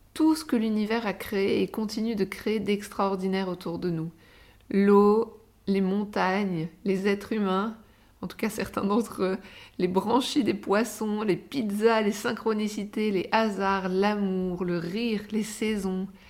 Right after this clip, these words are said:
la musique, les orgasmes, les champignons, les placentas, tout ce qui nous entoure est une création ahurissante et improbable. C'est décisif de nous relier à cette créativité-là et de réouvrir les yeux sur elle.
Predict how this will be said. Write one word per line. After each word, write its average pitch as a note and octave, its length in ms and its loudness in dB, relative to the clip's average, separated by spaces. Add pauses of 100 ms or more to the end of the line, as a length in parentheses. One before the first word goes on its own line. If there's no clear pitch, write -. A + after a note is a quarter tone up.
(140)
la E3+ 120 0
musique, G#3+ 720 -2
les E3+ 240 -2
orgasmes, G3 800 0
les G3+ 140 2
champignons, A#3+ 760 0 (100)
les E3 120 -2
placentas, B3+ 760 -2 (400)
tout D#4 140 2
ce - 120 -4
qui E4 160 2
nous C4+ 200 4
entoure A3 420 -4
est F#3+ 60 0
une F#3 120 -2
création G3 560 -2 (160)
ahurissante A3+ 800 2
et F#3+ 120 -2
improbable. F#3 640 -2 (380)
C'est F#3 280 0
décisif B3+ 960 -2
de F#3+ 160 -2
nous F#3+ 180 0
relier G3 300 2
à G3+ 80 0
cette F#3+ 180 -6
créativité-là F3+ 920 -4
et F#3 60 -2
de E3 100 -4
réouvrir G3+ 600 -2
les F#3+ 180 0
yeux G3 140 -2
sur G3+ 300 -10
elle. F3 260 -4